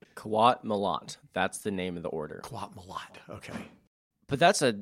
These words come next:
Speaker 1: great example of a monk order that knows itself enough to be balanced.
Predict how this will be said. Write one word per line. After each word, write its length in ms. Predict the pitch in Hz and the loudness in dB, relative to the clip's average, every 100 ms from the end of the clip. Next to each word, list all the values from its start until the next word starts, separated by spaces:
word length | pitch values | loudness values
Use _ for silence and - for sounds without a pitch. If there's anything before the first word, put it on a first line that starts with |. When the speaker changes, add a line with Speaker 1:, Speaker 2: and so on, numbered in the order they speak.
| - _ - | -12 _ -4
Speaker 1:
great 280 | 135 170 | 4 4
example 440 | 160 120 135 120 117 | 4 6 4 4 2
of 200 | 117 110 | 4 4
a 60 | 104 | 2
monk 440 | 98 107 113 123 - - | -2 2 4 2 -2 0
order 380 | 110 107 95 85 | 2 2 0 0
that 280 | 95 - 98 | 0 0 -2
knows 500 | 110 120 143 143 - | 4 6 6 4 2
itself 500 | 117 - - 104 110 | -2 0 2 4 2
enough 380 | 110 98 104 - - _ _ | 0 0 0 -2 -14 _ _
to 200 | - 147 | -2 0
be 160 | 120 104 | 2 0
balanced. 680 | 95 76 53 - - - | 0 0 -4 -10 -10 -10